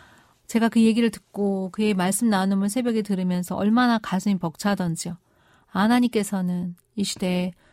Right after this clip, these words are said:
숨은 다니엘들을 주셨구나. 이 학생들을 위해서 수고하고 헌신해야 되는 것이 바로 내가 할 일이구나." 라는 생각을 갖게 되어서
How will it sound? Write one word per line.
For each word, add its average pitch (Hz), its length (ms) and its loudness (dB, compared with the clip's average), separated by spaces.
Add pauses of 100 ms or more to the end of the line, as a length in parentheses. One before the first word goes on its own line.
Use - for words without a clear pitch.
숨은 262 360 0 (360)
다니엘들을 185 720 -6 (1160)
주셨구나. - 680 -8 (400)
이 220 80 2
학생들을 247 800 2
위해서 180 760 -4
수고하고 233 440 0
헌신해야 226 460 0
되는 170 240 -6
것이 170 400 -6
바로 175 200 -4
내가 165 240 -6
할 233 160 -4
일이구나." 170 580 -4 (360)
라는 180 200 0
생각을 226 320 -2
갖게 180 320 -8
되어서 180 420 -6